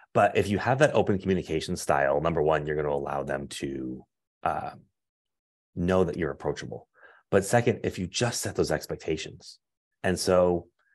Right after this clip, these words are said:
you know, a great example of this is last season, we made it to the playoffs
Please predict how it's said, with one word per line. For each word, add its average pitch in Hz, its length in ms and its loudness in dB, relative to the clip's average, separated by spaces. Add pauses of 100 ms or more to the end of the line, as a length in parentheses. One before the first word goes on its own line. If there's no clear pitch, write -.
(240)
you 101 100 2
know, 87 60 4
a 87 40 2
great 92 240 2
example 82 400 -2
of 76 80 -2
this 78 180 -2
is 78 140 -4
last 92 380 0
season, 78 440 -4
we 85 240 0
made 82 280 -2
it 80 180 -6
to 80 240 -2
the 90 80 0
playoffs 76 600 -2